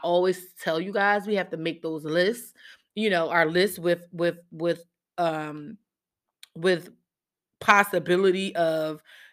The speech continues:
making adjustments in that list. But there are certain things that are deal breakers for me, like, as a woman, like, females, ladies, ladies that are listening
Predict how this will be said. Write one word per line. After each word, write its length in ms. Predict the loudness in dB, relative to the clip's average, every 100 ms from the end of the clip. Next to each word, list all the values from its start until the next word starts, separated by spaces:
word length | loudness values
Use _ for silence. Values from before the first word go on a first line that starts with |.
| _
making 300 | 2 2 2
adjustments 640 | -4 0 0 0 -4 -4
in 120 | -2 2
that 180 | 2
list. 260 | 4 2 2
But 200 | -4 0
there 240 | 4 4 4
are 180 | 2 2
certain 360 | 0 -4 -4
things 220 | -6 -8 -6
that 100 | -8
are 60 |
deal 220 | -4 -6 -4
breakers 240 | -8 -10
for 80 | -12
me, 100 | -10
like, 160 | -10 -4
as 180 | -2 -2
a 60 |
woman, 360 | -4 -4 -4 -4
like, 180 | -8 -10 -4
females, 460 | -2 0 0 0 2
ladies, 640 | 4 4 0 -6 -10 -18 _ -20 -20 _
ladies 640 | 0 8 8 6 -2 -4 -10 -20 _
that 320 | 4 4 4 0
are 480 | 0 2 4 2 -2 -8 _
listening 720 | -2 2 2 2 -10 -14 -18